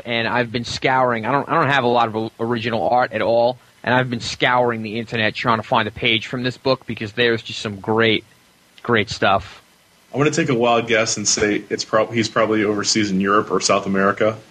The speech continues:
Speaker 1: Yeah, I found, I had to translate his webpage,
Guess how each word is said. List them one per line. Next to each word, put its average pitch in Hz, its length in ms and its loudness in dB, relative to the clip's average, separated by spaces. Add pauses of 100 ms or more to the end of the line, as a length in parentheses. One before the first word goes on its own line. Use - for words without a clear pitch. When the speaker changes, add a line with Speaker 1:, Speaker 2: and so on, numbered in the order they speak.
(140)
Speaker 1:
Yeah, 135 560 2
I 127 120 2
found, 156 500 0
I 131 60 0
had 147 100 2
to 139 60 -2
translate 156 680 0
his 143 200 0
webpage, 135 1040 0